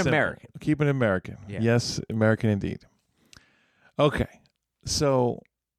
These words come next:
Speaker 1: we cut into this thing, and he cuts out a, you know, a nice little slice, and everybody is, like, blown away
Speaker 2: <laughs>
Speaker 1: because he has designed this thing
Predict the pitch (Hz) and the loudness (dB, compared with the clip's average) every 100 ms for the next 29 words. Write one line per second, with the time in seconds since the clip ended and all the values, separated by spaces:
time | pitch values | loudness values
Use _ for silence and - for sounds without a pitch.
0 | _ _ _ _ 117 127 185 196 _ _ | _ _ _ _ 0 2 0 -4 _ _
1 | _ - - - 147 139 139 123 85 82 | _ -20 -4 0 2 2 0 0 -2 -6
2 | - - - - - - 110 110 104 120 | -8 -12 -14 -18 -20 -4 2 2 2 2
3 | 120 - 120 123 - 131 123 104 98 113 | 2 4 2 2 -2 0 2 4 2 0
4 | 127 139 - 95 - - - - _ _ | -2 -4 -4 -4 -6 -8 -14 -18 _ _
5 | _ _ _ _ _ _ _ _ 113 113 | _ _ _ _ _ _ _ _ 0 0
6 | 107 107 - _ _ _ _ 139 170 202 | 0 -4 -8 _ _ _ _ -2 0 0
7 | 156 151 143 135 131 - _ _ 131 113 | 0 0 2 0 -4 -8 _ _ 0 2
8 | 123 120 95 117 147 175 180 180 175 139 | 0 0 -2 -2 0 2 2 0 -2 0
9 | 139 117 82 - - - 135 - 131 - | 2 2 -2 -8 -10 -8 -8 -8 -12 -12
10 | _ - _ - 139 143 151 143 120 113 | _ -20 _ 0 0 4 4 4 2 -2
11 | - - _ - 175 240 226 214 175 127 | -6 -20 _ -6 -2 0 2 2 0 -2
12 | - 123 147 120 151 175 202 151 107 - | -8 -2 -2 0 0 2 2 2 0 0
13 | - 78 - | -6 -6 -12